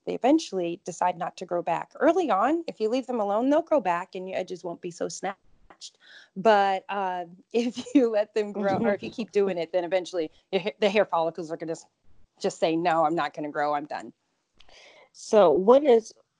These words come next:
Speaker 2: is, when is the best time? When, well, the best time to see you is immediately. But what's, when is it too late to see you to get something done about those snatched edges?
Speaker 1: Well, I think the, the biggest thing is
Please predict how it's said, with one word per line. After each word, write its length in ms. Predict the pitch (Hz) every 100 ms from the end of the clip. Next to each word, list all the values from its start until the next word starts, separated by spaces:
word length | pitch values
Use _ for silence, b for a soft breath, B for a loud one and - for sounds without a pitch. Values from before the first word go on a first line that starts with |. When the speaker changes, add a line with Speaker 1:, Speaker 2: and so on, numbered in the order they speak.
| - -
Speaker 2:
is, 260 | 196 196 - _
when 260 | 151 196 240
is 220 | 240 - _ _
the 100 | - - _
best 400 | 196 190 - _ - -
time? 140 | 180
When, 160 | 208 269
well, 320 | - 220 208 208 _ _
the 80 | 190
best 220 | 294 339
time 100 | 233
to 80 | 190
see 140 | -
you 140 | 202 170
is 60 |
immediately. 640 | 156 160 175 160 120 135 135 _ _
But 140 | 202 185
what's, 300 | 214 277 -
when 240 | - 226 285
is 220 | 254 -
it 140 | 208 - _
too 240 | - 254 220
late 520 | 190 185 202 - _ _ _
to 80 | 165
see 140 | 185
you 100 | 165
to 80 | 151
get 160 | 156
something 340 | - 160 160 151
done 240 | 160 160 151
about 360 | 139 151 143
those 200 | - 143
snatched 440 | - - 165 - -
edges? 440 | 160 151 90 82 - _ _ _ _ _ _ b b b b b _
Speaker 1:
Well, 300 | 262 277 269
I 120 | 277
think 300 | - 359 415 -
the, 480 | - 254 226 214 208 - -
the 80 |
biggest 520 | 214 269 262 277 - -
thing 360 | 208 190 185
is 540 | - 190 185 185 170